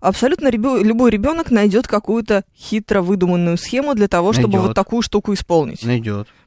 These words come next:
Speaker 1: Потому что если он это не придумал, значит, у вас совсем тупой ребёнок, и тоже, в общем, бессмыслица какая-то.
Speaker 2: Мгм.
Speaker 1: А, ну, и какая-то здесь должна быть... а,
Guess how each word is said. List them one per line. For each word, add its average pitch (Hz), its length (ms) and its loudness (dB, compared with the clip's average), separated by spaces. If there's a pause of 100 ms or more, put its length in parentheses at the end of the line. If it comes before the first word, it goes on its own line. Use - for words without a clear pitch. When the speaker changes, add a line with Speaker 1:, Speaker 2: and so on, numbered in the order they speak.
Speaker 1:
Потому 196 320 0
что 202 140 -6
если 202 240 0
он 196 80 2
это 185 180 0
не 180 80 0
придумал, 302 400 0
значит, 214 300 0
у 196 40 0
вас 208 100 0
совсем 190 280 -4
тупой 151 240 -4
ребёнок, 214 380 -2
и 214 40 -12
тоже, 185 280 -2
в - 20 -4
общем, - 420 -10
бессмыслица - 500 -12
какая-то. - 440 -16
Speaker 2:
Мгм. 120 380 -2 (240)
Speaker 1:
А, 190 300 2 (1120)
ну, 220 640 6 (240)
и 202 520 0 (420)
какая-то 277 500 0
здесь 233 180 -4
должна 214 340 0
быть... 202 280 -6 (520)
а, 180 240 0